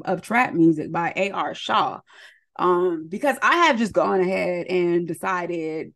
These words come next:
in true fashion of being an American, of giving myself a title that I may not have earned, may not be qualified or certified to claim, but I'ma claim it anyways.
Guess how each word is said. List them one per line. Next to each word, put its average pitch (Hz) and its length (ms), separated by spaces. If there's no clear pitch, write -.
in 165 400
true 208 300
fashion 180 560
of 165 160
being 165 280
an 160 80
American, 175 680
of 170 240
giving 226 240
myself 190 500
a 175 60
title 151 520
that 180 200
I 170 140
may 202 240
not 190 220
have 165 160
earned, 202 440
may 160 120
not 170 280
be 160 140
qualified 185 600
or 160 40
certified 190 560
to 180 60
claim, 151 560
but - 80
I'ma 226 200
claim 185 340
it 156 100
anyways. 170 560